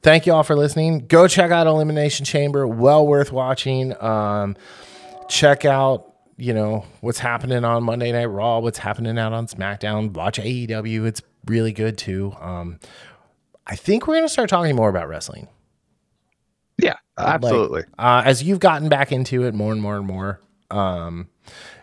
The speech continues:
Speaker 1: and, you know, we're on the road to WrestleMania. This is literally the best W W E is all year long, every year. Uh, and then we'll do a, a big WrestleMania show,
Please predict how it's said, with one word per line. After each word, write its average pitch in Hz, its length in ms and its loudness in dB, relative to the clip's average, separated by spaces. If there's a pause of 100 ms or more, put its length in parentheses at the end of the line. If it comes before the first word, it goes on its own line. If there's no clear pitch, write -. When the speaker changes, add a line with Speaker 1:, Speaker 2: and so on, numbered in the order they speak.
Speaker 1:
and, 107 180 -2
you 110 80 2
know, 98 360 2
we're 101 200 -4
on 131 100 2
the 143 80 6
road 127 200 6
to 123 60 2
WrestleMania. 101 680 0
This 104 220 -2
is 98 240 -4
literally 110 500 0
the 98 100 -2
best - 720 -6 (280)
W 98 280 0
W 92 240 -2
E 90 220 -8
is 90 320 -8
all 92 240 0
year 92 220 0
long, 85 340 -4
every 78 240 -12
year. 76 320 -14 (480)
Uh, 73 320 -14 (460)
and 104 180 -2
then 90 300 -4
we'll 90 160 -6
do 87 280 -4
a, 85 240 -2 (220)
a 98 60 -10
big 90 180 -4
WrestleMania 85 640 -8
show, 82 360 -12